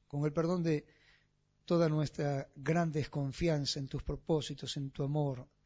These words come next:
en tu afecto, en tus designios para nosotros,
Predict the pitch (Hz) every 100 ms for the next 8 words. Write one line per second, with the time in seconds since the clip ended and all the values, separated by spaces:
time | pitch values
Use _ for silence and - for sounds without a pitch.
0 | _ _ _ _ _ _ _ _ - 147
1 | 135 151 - 165 135 - 113 120 _ 135
2 | 131 143 135 - 190 170 139 113 139 135
3 | 131 151 139 131 -